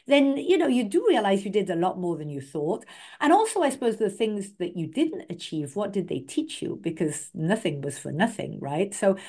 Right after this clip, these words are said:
the first reason I would say why it's important is to actually celebrate and realize what you have achieved and take the lessons firmly from what you haven't.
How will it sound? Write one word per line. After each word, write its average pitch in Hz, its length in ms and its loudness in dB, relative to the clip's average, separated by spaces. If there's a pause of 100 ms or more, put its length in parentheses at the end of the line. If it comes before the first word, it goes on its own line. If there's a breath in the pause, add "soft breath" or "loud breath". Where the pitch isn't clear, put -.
the 208 100 -4
first 262 320 -2
reason 320 280 0
I 311 60 -4
would 311 100 -4
say 311 100 -4
why 285 160 2
it's 285 160 -8
important 269 460 -4
is 202 160 -4
to 220 180 -6
actually 190 640 -2 (240 loud breath)
celebrate 202 800 2
and 180 180 0
realize 180 440 2
what 170 100 -4
you 160 120 -2
have 165 200 -2
achieved 160 500 -6
and 156 380 -6
take 220 280 0
the 185 80 -2
lessons 170 600 -2
firmly 156 380 -2
from 147 180 -10
what 143 220 -6
you 147 80 -4
haven't. 160 440 -2